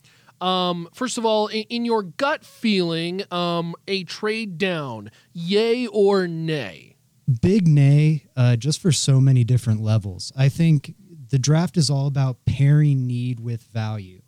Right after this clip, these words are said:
Speaker 2: And so the Broncos' needs and values, they might not line up excellently at fifteen. I think they do where you can,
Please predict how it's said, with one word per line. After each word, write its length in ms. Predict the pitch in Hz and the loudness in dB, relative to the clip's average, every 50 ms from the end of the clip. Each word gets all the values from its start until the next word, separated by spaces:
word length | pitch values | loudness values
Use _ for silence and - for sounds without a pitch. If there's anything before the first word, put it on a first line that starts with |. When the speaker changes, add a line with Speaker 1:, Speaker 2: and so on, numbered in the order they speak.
| _ _ _ _ _ _ _ _ _ _ _ | _ _ _ _ _ _ _ _ _ _ _
Speaker 2:
And 260 | - 120 120 123 123 120 | 0 2 2 2 2 0
so 340 | - - 151 143 135 139 | 0 0 2 4 4 4
the 120 | 127 117 135 | 2 0 -2
Broncos' 680 | 113 151 170 185 208 196 - 196 185 180 160 135 135 | 2 2 4 4 2 2 2 2 2 2 2 0 0
needs 480 | 139 147 143 151 165 175 180 175 143 143 | 0 0 0 0 -2 -2 -6 -6 -2 0
and 140 | 165 147 | 0 0
values, 440 | 127 143 143 147 156 143 131 117 107 | 0 -2 -4 -4 -4 -4 -6 -6 -6
they 100 | 127 131 | -4 -2
might 220 | 131 151 170 190 208 | -2 0 -2 -2 -4
not 260 | 208 202 180 135 151 | -6 -6 -8 -10 -8
line 320 | 135 123 131 139 147 151 | -6 -2 0 0 2 2
up 200 | 151 143 127 - - | 2 0 -2 -4 -6
excellently 580 | 120 123 - - - 156 160 160 160 165 165 | -8 -6 -6 -2 0 2 2 2 2 -2 -2
at 100 | 151 127 | -4 -6
fifteen. 480 | - - 143 - - - 143 143 156 151 | -2 0 0 0 0 0 2 4 4 4
I 100 | 123 123 | 4 2
think 220 | - 165 156 - | 0 -2 -2 0
they 120 | - 143 131 | 0 0 0
do 240 | 113 127 131 135 | 2 2 2 4
where 100 | 131 131 | 4 2
you 140 | 123 117 117 | 2 0 -2
can, 260 | 110 - 120 110 110 | -4 -4 -4 -4 -4